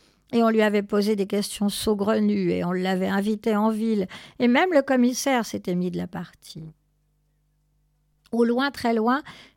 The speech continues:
la traînée de fumée insensiblement s'évaporait dans l'espace.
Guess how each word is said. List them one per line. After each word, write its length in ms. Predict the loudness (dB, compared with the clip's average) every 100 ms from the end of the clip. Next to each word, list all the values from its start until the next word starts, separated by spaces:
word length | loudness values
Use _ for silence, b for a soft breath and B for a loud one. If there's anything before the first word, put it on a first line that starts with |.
| -6
la 120 | -6
traînée 440 | -6 0 2 2 2
de 160 | -2
fumée 580 | -4 -6 0 2 2 2
insensiblement 1040 | 0 -2 -2 -2 -2 -4 -2 0 0 -2
s'évaporait 680 | -2 -4 -4 -4 -4 -4 -4
dans 140 | -4
l'espace. 760 | -6 -6 -10 -12 -12 -10 -14 -18